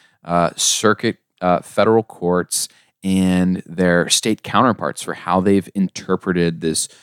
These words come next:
true threat doctrine, um, that has been handed down by the Supreme Court.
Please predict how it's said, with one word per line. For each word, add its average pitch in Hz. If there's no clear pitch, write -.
true 101
threat 90
doctrine, 78
um, 76
that 76
has 92
been 78
handed 82
down 90
by 80
the 71
Supreme -
Court. -